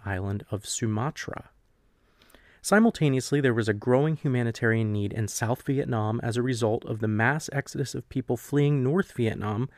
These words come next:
following the First Indochina War. Beyond the physical needs in each location, Miller also saw great opportunities to share the gospel.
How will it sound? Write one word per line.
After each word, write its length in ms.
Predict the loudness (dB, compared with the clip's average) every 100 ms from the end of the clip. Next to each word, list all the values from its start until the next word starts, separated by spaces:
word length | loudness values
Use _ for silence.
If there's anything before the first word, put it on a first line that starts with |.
| _ -20 _ _
following 520 | 2 4 6 4 0
the 60 | -2
First 420 | -2 0 0 -4 -4
Indochina 600 | -2 -2 -2 -2 -2 0
War. 480 | 2 2 2 -4 -12 _ _ _ _ _ _ _ -2
Beyond 380 | 4 4 4 2
the 60 |
physical 420 | 2 2 2 2
needs 380 | 0 2 0 0
in 100 | -2 -2
each 220 | -4 -2
location, 600 | -4 -2 -4 -4 0 2
Miller 360 | 4 4 2 0
also 420 | -2 -2 0 -2
saw 300 | -2 -2 -2
great 400 | 0 2 2 2
opportunities 720 | -4 -2 -2 -2 -4 -2 -4 -6
to 140 | -6
share 460 | -6 -6 -6 -6 -10 _ _ _
the 60 | -6
gospel. 640 | 0 0 0 -4 -12 -14